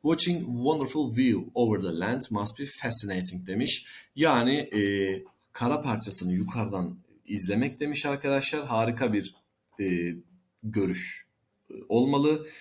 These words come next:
ve bu çok büyüleyici olmalı demiş arkadaşlar. Yani Linda olumlu bir şey söylemiş. James'e bakıyorum. I think it's an amazing activity to test yourself. Yani kendinizi test etmek için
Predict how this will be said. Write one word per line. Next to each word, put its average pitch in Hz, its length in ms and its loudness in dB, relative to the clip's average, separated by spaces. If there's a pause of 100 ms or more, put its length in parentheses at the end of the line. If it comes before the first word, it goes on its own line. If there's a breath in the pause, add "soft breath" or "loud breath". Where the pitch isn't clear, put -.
(280 loud breath)
ve 110 160 0
bu 139 140 0
çok 139 320 -2
büyüleyici 113 760 2
olmalı 90 400 -4 (380)
demiş 85 260 -4
arkadaşlar. 110 560 0
Yani 95 340 -2
Linda 113 240 2
olumlu 101 360 -2
bir 90 80 -4
şey - 200 -4
söylemiş. 123 720 2 (420 loud breath)
James'e 135 340 2
bakıyorum. 151 460 -4 (200)
I 147 40 -2
think 151 260 -4
it's 104 240 -2
an 71 100 -10
amazing 104 520 0
activity 110 540 -4 (180)
to 135 300 -6
test - 340 4
yourself. - 420 0 (380 soft breath)
Yani 139 340 0
kendinizi 147 640 0
test 131 320 0
etmek 87 260 -12
için 156 280 0